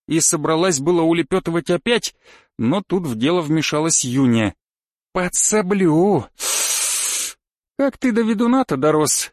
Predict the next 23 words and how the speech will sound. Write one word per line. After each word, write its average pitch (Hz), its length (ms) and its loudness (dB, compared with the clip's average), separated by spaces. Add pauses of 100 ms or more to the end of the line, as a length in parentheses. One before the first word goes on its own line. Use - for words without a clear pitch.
вообще 190 540 0
непонятно!" 147 800 0 (580)
Ответить 139 560 -4
лихо 143 280 0
мне 131 220 4
не 143 120 2
дала, 151 280 0
потому 143 280 -2
что 147 180 -2
стала 151 260 0
говорить 151 360 0
негромко, 170 640 0 (300)
но 160 120 0
мягко, 117 520 0 (280)
неторопливо, 139 920 0 (400)
обволакивающе. 127 1200 -2 (880)
"Скоты 147 760 -2
они 139 280 2
все, 123 580 0 (1080)
да? 143 560 -2 (380)
Не 160 280 2
понимают 151 840 0
тебя, 117 500 -2